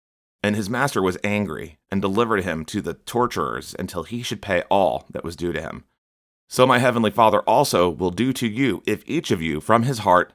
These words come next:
does not forgive his brother his trespasses. So, you know, the servant cried out for mercy, and his debt was forgiven.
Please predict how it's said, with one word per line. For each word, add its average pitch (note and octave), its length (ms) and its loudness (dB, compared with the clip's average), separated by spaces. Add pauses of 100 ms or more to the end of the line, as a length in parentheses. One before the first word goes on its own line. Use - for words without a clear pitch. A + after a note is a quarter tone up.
(120)
does F2+ 160 -6
not G2+ 260 4
forgive F#2 380 -2
his F2+ 160 -6
brother E2+ 380 2
his E2+ 160 -8
trespasses. - 840 -8 (1080)
So, - 140 -2
you A2 120 2
know, G#2 100 2
the F#2+ 100 -2
servant G#2 320 2
cried F#2+ 260 4
out F#2+ 160 2
for D#2+ 80 -6
mercy, F2 600 0 (240)
and F#2 320 0
his E2+ 160 -8
debt G#2 240 2
was F2 140 -6
forgiven. F2 580 0